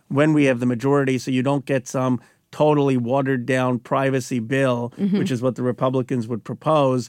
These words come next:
Speaker 2: Mm-hmm.
Speaker 1: that, uh, allows them to claim they've done something and not have any of these real principles.
Speaker 2: Um, I wanna finish up talking about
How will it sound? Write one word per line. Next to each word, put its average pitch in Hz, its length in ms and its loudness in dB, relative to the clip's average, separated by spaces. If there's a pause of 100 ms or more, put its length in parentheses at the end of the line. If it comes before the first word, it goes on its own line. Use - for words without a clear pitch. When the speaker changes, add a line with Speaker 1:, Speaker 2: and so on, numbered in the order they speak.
Speaker 2:
Mm-hmm. 170 400 -2
Speaker 1:
that, 135 380 2 (160)
uh, 131 480 2 (100)
allows 139 400 4
them 135 200 2
to 131 60 2
claim 139 460 2
they've 120 220 -2
done 139 260 0
something 123 560 -2 (300)
and 131 160 2
not 123 180 2
have 123 160 0
any 123 220 0
of 120 100 -2
these 120 180 -4
real 120 200 -4
principles. - 800 -12
Speaker 2:
Um, 254 280 4
I 370 40 -2
wanna 523 120 -2
finish 370 160 4
up 190 80 2
talking 226 320 2
about 180 300 2